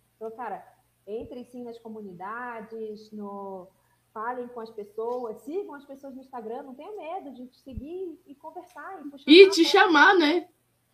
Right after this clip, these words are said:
Speaker 1: Me chamar e falar assim, "Oi, tudo bem? Então, eu queria conversar com você, tô no começo." Cara, não tem problema. Eu sou, tipo, cara, se me chamar no Instagram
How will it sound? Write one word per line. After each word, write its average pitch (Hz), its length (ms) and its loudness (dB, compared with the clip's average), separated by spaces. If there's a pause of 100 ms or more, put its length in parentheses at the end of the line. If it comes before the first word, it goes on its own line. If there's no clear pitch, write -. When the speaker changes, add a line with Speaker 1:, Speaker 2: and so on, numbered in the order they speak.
(220)
Speaker 1:
Me 320 120 -2
chamar 370 440 -14
e - 40 -20
falar 311 140 -8
assim, 311 180 -16
"Oi, 339 200 -8
tudo 285 200 -16
bem? 302 300 -14
Então, 320 200 -16
eu - 60 -20
queria 311 200 -16
conversar 320 340 -16
com 262 160 -16
você, 285 140 -16
tô 311 100 -16
no 302 120 -20
começo." 285 560 -14 (120)
Cara, 330 200 -8
não 277 80 -14 (120)
tem 294 180 -16
problema. 247 500 -12 (340)
Eu 254 180 -6
sou, 277 180 -18
tipo, - 220 -20
cara, 254 220 -10
se 240 80 -12
me 277 100 -14
chamar 330 320 -14
no 339 80 -20
Instagram 277 500 -10